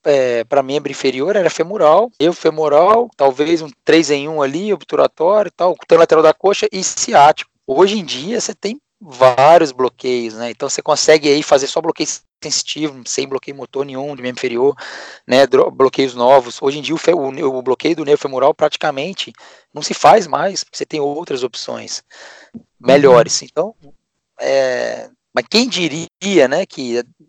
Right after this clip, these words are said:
Speaker 1: há dez anos atrás, quando a gente tava aprendendo a fazer o bloqueio femoral, que esse bloqueio um dia ia acabar, entendeu? Que, ah, não, hoje não vai precisar mais fazer, porque... Então, assim,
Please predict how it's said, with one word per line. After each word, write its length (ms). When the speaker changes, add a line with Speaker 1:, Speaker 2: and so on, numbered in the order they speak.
Speaker 1:
há 80
dez 240
anos 140
atrás, 280
quando 80
a 20
gente 100
tava 120
aprendendo 360
a 20
fazer 160
o 60
bloqueio 280
femoral, 560
que 120
esse 160
bloqueio 360
um 60
dia 160
ia 60
acabar, 380
entendeu? 260
Que, 80
ah, 100
não, 140
hoje 180
não 220
vai 100
precisar 260
mais 160
fazer, 300
porque... 560
Então, 160
assim, 320